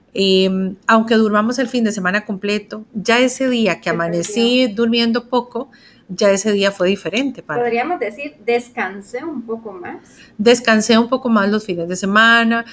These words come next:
Speaker 2: Ujú.
Speaker 1: eh, repuse algo de la privación de sueño que traía,
Speaker 2: Ujú.
Speaker 1: pero en realidad, eh, más bien lo que pasa es que cuando nosotros,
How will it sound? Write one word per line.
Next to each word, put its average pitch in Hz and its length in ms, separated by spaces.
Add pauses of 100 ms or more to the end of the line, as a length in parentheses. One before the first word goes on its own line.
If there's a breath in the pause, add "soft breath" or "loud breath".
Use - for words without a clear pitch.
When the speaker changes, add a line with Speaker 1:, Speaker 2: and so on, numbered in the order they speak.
(100)
Speaker 2:
Ujú. 226 120
Speaker 1:
eh, 196 460
repuse 240 640
algo 202 440
de 190 120
la 175 160
privación 180 480
de 190 80
sueño 180 400
que 190 120
traía, 190 680 (120)
Speaker 2:
Ujú. 226 120 (540 loud breath)
Speaker 1:
pero 190 580
en 196 160
realidad, 180 920
eh, 170 460
más 185 220
bien 208 160
lo 214 140
que 190 100
pasa 190 540
es 180 240
que - 160
cuando 185 500
nosotros, 202 640